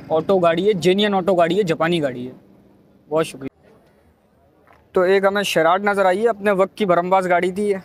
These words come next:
कराची में दहशत की अलामत समझी जाती थी क्योंकि स्पीड बहुत थी इसकी। तो दहशत की अलामत इसलिए बोल रहा हूँ क्योंकि ये ज़्यादातर क्राइम में ये यूज़ होती थी, स्पीड इसकी बहुत थी उस टाइम।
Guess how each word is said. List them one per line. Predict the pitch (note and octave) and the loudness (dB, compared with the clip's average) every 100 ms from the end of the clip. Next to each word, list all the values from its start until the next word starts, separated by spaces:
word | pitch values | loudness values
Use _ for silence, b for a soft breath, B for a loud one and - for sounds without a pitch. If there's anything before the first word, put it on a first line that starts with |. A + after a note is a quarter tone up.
| _ - | _ -4
कराची | D#3+ D#3+ D3+ | 0 0 -2
में | F#3 F3+ | -2 0
दहशत | D#3 - F3 | -2 -2 -4
की | F#3 | 0
अलामत | F3 D#3 E3+ | 0 0 -2
समझी | - E3+ E3+ | -6 -4 -2
जाती | E3 D#3 E3 | -2 -2 -6
थी | E3 | -8
क्योंकि | D#3+ _ - _ D#3+ F3 | -14 _ -20 _ -2 -2
स्पीड | D#3 - G#3 | 0 0 2
बहुत | F#3+ G3 G3 | 2 2 0
थी | A3 | -4
इसकी। | G3 - G3 D#3+ E3 _ - | -4 -4 -6 -6 -16 _ -4
तो | E3 D#3 D#3 D3 C#3+ G3 G#3 _ _ - | 0 0 0 -4 -6 -12 -20 _ _ -16
दहशत | E3 C#3 - E3 D#3+ F#3+ | -16 -14 -4 -2 0 0
की | F#3+ | 0
अलामत | F#3+ F#3+ F#3+ | 0 0 -2
इसलिए | F3+ G#3 | 0 0
बोल | G3 | 0
रहा | G#3 | -2
हूँ | G#3 | -4
क्योंकि | F#3 F3 | -2 0
ये | E3+ E3+ - B B _ - | 0 -2 -8 B B _ -2
ज़्यादातर | D#3+ E3 F3+ F3 E3 D#3+ - | 0 2 0 -2 -4 -4 -2
क्राइम | E3 E3+ | 0 0
में | F3 | -2
ये | E3+ | -2
यूज़ | E3 E3+ | -2 -2
होती | F#3 F#3+ F3+ | -2 -2 -6
थी, | F#3 F3+ | -6 -10
स्पीड | - F#3 | -2 0
इसकी | F3+ - F3 | 0 -4 0
बहुत | C#3+ E3 - | 0 0 -2
थी | F3+ | -4
उस | - | -2
टाइम। | D#3+ D#3 | -4 -4